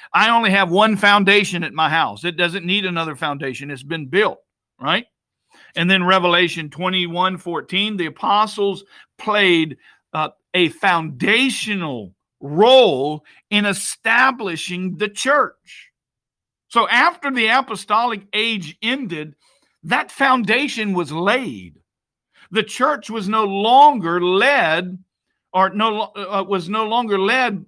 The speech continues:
by the apostles, but rather by pastors, elders, and deacons. So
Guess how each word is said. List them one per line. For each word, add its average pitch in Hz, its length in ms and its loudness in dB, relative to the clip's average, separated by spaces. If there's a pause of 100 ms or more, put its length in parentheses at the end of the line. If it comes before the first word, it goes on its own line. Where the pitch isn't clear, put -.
by 208 300 6
the 202 140 2
apostles, 196 840 0 (320)
but 220 300 0
rather 190 1040 0 (260)
by 190 340 2
pastors, 202 1120 -4
elders, 220 600 0
and 202 140 -6
deacons. 175 480 -4 (2250)
So 185 360 -4